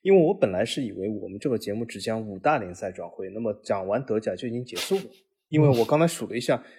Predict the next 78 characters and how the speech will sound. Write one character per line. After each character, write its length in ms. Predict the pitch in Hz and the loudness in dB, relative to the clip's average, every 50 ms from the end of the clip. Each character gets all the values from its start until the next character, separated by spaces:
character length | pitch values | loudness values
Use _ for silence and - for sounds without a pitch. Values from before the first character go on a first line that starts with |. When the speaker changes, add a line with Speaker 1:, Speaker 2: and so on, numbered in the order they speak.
| - _ _ | -20 _ _
Speaker 1:
一 120 | - 185 180 | 4 8 10
二 160 | 160 135 123 | 10 10 10
三 180 | - 160 156 | 8 4 2
四 140 | 160 - 190 | 4 4 2
五 500 | 170 135 107 82 98 101 107 113 - - _ | 2 2 0 -4 -6 -6 -6 -8 -8 -8 _
啊， 160 | - 110 110 113 | -2 0 0 2
就 140 | 113 - | 2 4
已 20 | 147 | 4
经 100 | 147 135 | 4 4
结 160 | 123 123 127 | 4 2 -2
束 220 | 143 - - 190 | 0 0 0 0
了。 80 | 123 101 | 0 0
Speaker 2:
嗯。 80 | - - - - _ _ | -4 -8 -16 -20 _ _
Speaker 1:
但 100 | - 139 | 0 0
是 180 | 127 - 113 104 | 0 0 0 -2
老 260 | 104 98 95 92 92 | 0 0 0 0 0
A 60 | 101 | -2
真 180 | 107 - 131 127 | -2 -4 -4 -6
的 60 | 117 | -6
是 180 | 104 - 104 98 | -6 -8 -10 -12
胸 260 | - - 135 127 120 | -8 -6 -4 -4 -4
襟 220 | 113 - 92 90 | -6 -8 -12 -14
开 200 | 90 - - 104 | -14 -10 -8 -8
广 200 | 98 - - - | -8 -6 -8 -10
啊， 180 | - - - - - - - _ _ _ _ _ | -10 -10 -12 -12 -12 -12 -14 _ _ _ _ _
然 100 | - 104 | -2 0
后 80 | 104 101 | 0 0
就 160 | 101 - 117 | 0 -2 -6
是 520 | 110 - - 107 101 95 98 - _ _ - | -6 -6 -4 -4 -4 -4 -6 -8 _ _ 4
硬 260 | 285 294 254 160 120 | 6 6 6 6 4
给 220 | - 113 98 85 | 2 -2 -2 -2
一 140 | - 95 98 | -4 -10 -6
个 180 | - - 107 92 - | -2 -2 -2 2 4
外 140 | - 139 104 | 4 4 4
卡 240 | 95 - 107 98 87 | 2 -4 -8 -8 -8
名 200 | 87 90 92 90 | -10 -12 -14 -14
额 60 | - | -14
啊， 400 | - - - - - 95 92 90 - 107 | -14 -14 -16 -14 -10 -10 -10 -8 -8 -8
因 100 | 110 107 | -6 -4
为， 140 | 107 104 | -4 -4
因 80 | 110 120 | -2 -2
为 140 | 123 120 117 | -2 0 0
为 80 | 120 113 | 0 -2
什 100 | - - | -4 -6
么？ 120 | 95 95 | -10 -6
有 160 | 104 110 117 | -4 -4 -2
个 100 | 117 170 | 0 2
联 160 | 170 147 127 - | 2 2 0 0
赛， 220 | - - 160 135 113 - | 2 2 2 2 2 0
呃， 320 | - 107 101 101 104 101 | -2 -2 0 0 0 -2
很 240 | 104 - - 120 113 | -4 -4 -4 -4 0
多 240 | 110 147 156 151 151 | 2 4 6 6 6
球 220 | 151 151 - 131 | 4 0 -2 -2
迷 280 | 120 127 120 113 113 110 - | -2 0 -2 -2 -4 -6 -6
啊， 180 | - 101 98 | -6 -6 -4
老 160 | 95 110 107 107 | 0 2 2 4
干 240 | - 135 131 120 | 4 4 2 2
部， 140 | 110 - - - _ _ _ _ _ _ _ _ | 0 -6 -10 -12 _ _ _ _ _ _ _ _
但 140 | - 156 | -2 -2
是 100 | 143 147 | -2 -4
他 220 | 143 - - - 175 | -8 0 2 2 2
根 340 | 175 - - 240 262 262 262 | 4 4 4 6 6 6 6
本 160 | 175 117 95 | 6 6 6
现 160 | - - 127 | 2 -2 -2
在 60 | 120 110 | -2 0
不 140 | 113 170 | 0 0
是 100 | 160 - | -2 -2
五 160 | 175 135 107 98 | -2 -4 -6 0
大 220 | - 123 117 107 | 4 4 4 6
联 120 | 101 92 92 | 4 0 -6
赛 180 | - - 104 | -4 -4 -4
的 100 | 92 95 | -4 -4
转 180 | 98 - 107 95 | -6 -6 -6 -6
会 200 | 90 101 110 101 | -4 -6 -6 -6
支 120 | - 98 | -8 -10
出 140 | 92 - 98 | -16 -16 -18
上 160 | 92 - - | -18 -16 -14
啊。 160 | - - 92 | -10 -8 -8